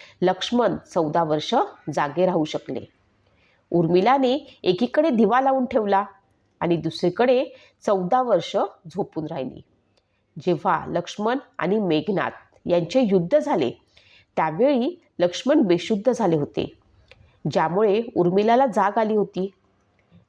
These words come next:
जेव्हा हनुमान संजीवनी बुटी आणण्यासाठी हिमालय पर्वतावरती गेले होते आणि तिकडून जेव्हा पर्वत उचलून आणला,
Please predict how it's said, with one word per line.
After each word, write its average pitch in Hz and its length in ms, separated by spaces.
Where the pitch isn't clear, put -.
जेव्हा 180 480
हनुमान 269 480
संजीवनी 247 560
बुटी 247 300
आणण्यासाठी 196 840
हिमालय 214 340
पर्वतावरती 185 720
गेले 147 260
होते 175 440
आणि 175 200
तिकडून 214 520
जेव्हा 175 380
पर्वत 196 520
उचलून 254 280
आणला, 143 360